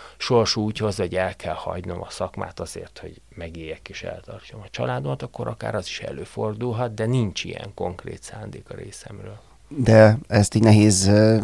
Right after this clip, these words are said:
Speaker 2: legalábbis így nehéz lenne elhinni ezek után, hogy egy ennyire népszerű éttermet, ö, vezet,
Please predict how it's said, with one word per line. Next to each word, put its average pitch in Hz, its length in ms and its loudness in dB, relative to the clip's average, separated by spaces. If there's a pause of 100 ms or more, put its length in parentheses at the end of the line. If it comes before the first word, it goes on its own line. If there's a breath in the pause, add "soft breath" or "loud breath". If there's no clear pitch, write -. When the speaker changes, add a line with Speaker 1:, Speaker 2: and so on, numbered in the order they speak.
(120)
Speaker 2:
legalábbis 104 400 0
így 104 220 -2
nehéz 101 260 0
lenne 104 220 8
elhinni 104 340 8
ezek 104 240 6
után, 104 240 2
hogy 101 100 4
egy 104 120 4
ennyire 104 280 6
népszerű 104 420 4
éttermet, 107 720 2
ö, 113 580 4 (760)
vezet, 107 480 4